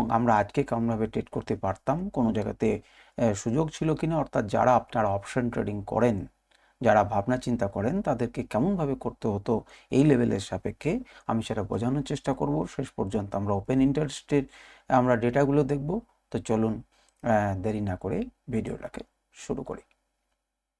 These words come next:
আচ্ছা, প্রথমেই একটা ওভারঅল ধারণা আমি দিয়ে থাকি, সেটা কিন্তু খুবই জরুরি আছে, কারণ প্রত্যেকদিন বলি এই কারণের জন্যই, এটা একটা অভ্যাসে পরিণত করতে হয়,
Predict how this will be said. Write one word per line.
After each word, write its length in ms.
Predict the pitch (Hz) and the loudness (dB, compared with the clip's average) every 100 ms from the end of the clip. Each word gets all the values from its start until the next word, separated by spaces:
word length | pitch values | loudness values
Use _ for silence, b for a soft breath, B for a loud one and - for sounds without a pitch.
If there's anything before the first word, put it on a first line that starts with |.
| _ _ _ _ _ _ _ - - | _ _ _ _ _ _ _ -8 -2
আচ্ছা, 220 | 160 202 208 247 | 4 6 6 4
প্রথমেই 500 | - 180 247 226 151 214 190 | 0 2 6 6 6 4 0
একটা 220 | - 151 143 | 4 4 6
ওভারঅল 380 | 135 139 143 135 | 4 4 4 4
ধারণা 360 | 127 123 131 135 | 4 4 4 4
আমি 160 | 127 127 | 2 2
দিয়ে 200 | 120 123 | 4 2
থাকি, 280 | 123 117 165 | 0 -4 -4
সেটা 240 | - 117 | -2 0
কিন্তু 240 | 117 113 117 | 2 0 0
খুবই 240 | 123 113 | -2 -2
জরুরি 360 | 107 107 120 127 | 0 0 2 2
আছে, 160 | 123 139 | 0 -2
কারণ 180 | 139 123 | -2 0
প্রত্যেকদিন 540 | 120 104 - 113 120 117 | 0 -4 -2 -2 0 0
বলি 200 | 110 110 | 0 2
এই 100 | 117 | 2
কারণের 380 | 107 101 117 123 | 2 0 0 -2
জন্যই, 380 | 104 98 107 202 262 B B - | -2 -2 -2 -2 -4 B B -2
এটা 160 | 120 113 | 0 0
একটা 160 | 113 | 0
অভ্যাসে 420 | 104 107 113 123 | -4 -4 -4 -4
পরিণত 420 | 123 110 107 107 101 | -2 -2 -2 -4 -4
করতে 300 | 101 98 98 | -6 -6 -6
হয়, 260 | - 120 | -2 -2